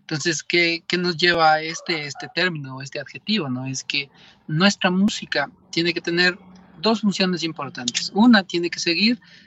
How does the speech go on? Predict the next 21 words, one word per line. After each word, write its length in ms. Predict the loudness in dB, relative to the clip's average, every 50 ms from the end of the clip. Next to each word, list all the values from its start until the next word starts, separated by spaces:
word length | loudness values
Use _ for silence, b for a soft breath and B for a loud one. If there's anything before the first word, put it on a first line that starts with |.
| B B _
teniendo 640 | -2 0 2 2 2 2 2 2 2 2 2 0 -4 _ _ _ _ _ _ _ _ _
una 240 | -6 -2 0 2 0
función 420 | 0 -2 -6 -6 -4 -4 -4 -4 -2
dentro 300 | -2 -2 -2 -2 -2 -4
del 140 | -4 -4
territorio, 440 | -4 -6 -6 -6 -6 -8 -10 -10 -12 _ _ _
ser 300 | _ -6 -2 0 0 0
parte 340 | 2 2 2 2 0 -2 -6
de 60 | -6
los 160 | -6 -8 -10 -10
rituales, 540 | -12 -2 2 2 2 2 0 -4 -8 -12 _ _ _ _ _ _ _
y 100 | -10 -8
así 280 | -8 -8 -4 -2 -2 -2
como 240 | -2 -2 -2 -2 -4
es 100 | -4 -2
parte 320 | 0 0 0 0 -2 -4
de 60 | -4 -4
los 160 | -6 -6 -6
rituales, 520 | -8 -8 0 2 2 4 4 0 -2 -4
que 160 | -4 -4 -6
pueda 520 | -6 -4 -4 -2 0 0 2 0 0 -2